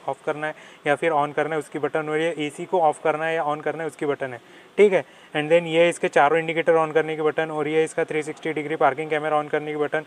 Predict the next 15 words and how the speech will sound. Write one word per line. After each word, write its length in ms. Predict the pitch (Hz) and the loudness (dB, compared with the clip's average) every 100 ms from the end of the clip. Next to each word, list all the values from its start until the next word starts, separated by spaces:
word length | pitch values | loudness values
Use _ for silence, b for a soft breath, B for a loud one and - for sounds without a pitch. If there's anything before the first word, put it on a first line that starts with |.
| B B B | B B B
और 100 | 156 | 0
ये 220 | 156 180 | 4 4
जो 120 | 185 185 | 4 4
है 80 | |
ये 120 | 180 175 | 4 4
बटन 240 | 170 185 | 2 0
screen 320 | - 185 190 | -2 2 2
saver 240 | 185 170 139 | 4 4 4
की 100 | 135 | -2
है, 100 | 131 | -4
इसके 220 | - 175 | -4 2
वाले 240 | 165 165 | 4 2
जो 100 | 165 | 0
है 60 | 175 | -4
screen 340 | - 151 180 | -4 -4 -4